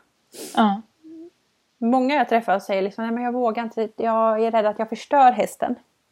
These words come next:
Speaker 2: Okej, förstöra hästen, tänker jag då, vad, vad betyder det? Och många tycker, nej, men att den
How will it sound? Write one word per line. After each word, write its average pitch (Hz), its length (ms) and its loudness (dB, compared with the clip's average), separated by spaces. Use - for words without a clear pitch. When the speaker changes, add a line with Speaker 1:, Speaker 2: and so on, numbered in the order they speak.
Speaker 2:
Okej, 226 340 0
förstöra 233 500 4
hästen, 214 360 -2
tänker 202 260 -8
jag 226 120 -2
då, 226 60 0
vad, 226 120 0
vad 240 160 0
betyder 233 360 -2
det? 220 360 2
Och 214 360 6
många 208 220 2
tycker, 226 220 0
nej, 254 160 4
men 240 160 4
att 226 120 0
den 185 400 0